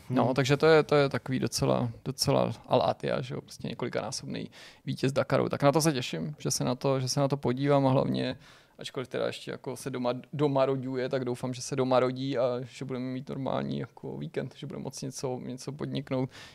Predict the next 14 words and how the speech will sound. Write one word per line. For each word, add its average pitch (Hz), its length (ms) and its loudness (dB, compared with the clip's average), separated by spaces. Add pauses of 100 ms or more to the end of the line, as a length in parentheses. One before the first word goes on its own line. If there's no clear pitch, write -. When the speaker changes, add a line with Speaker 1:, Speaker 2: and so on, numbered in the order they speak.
Speaker 1:
někam 127 280 2
vyrazit. 131 360 0
A - 40 2
pak 143 100 4
jsem 160 120 -2
se 139 60 -4
samozřejmě 135 300 -4
věnoval 127 320 -8
jako 127 180 -6
oblíbenému 135 580 -4
autohobby, 131 580 0 (580)
eh, 127 40 -2
s - 80 -6
Petrem 139 580 2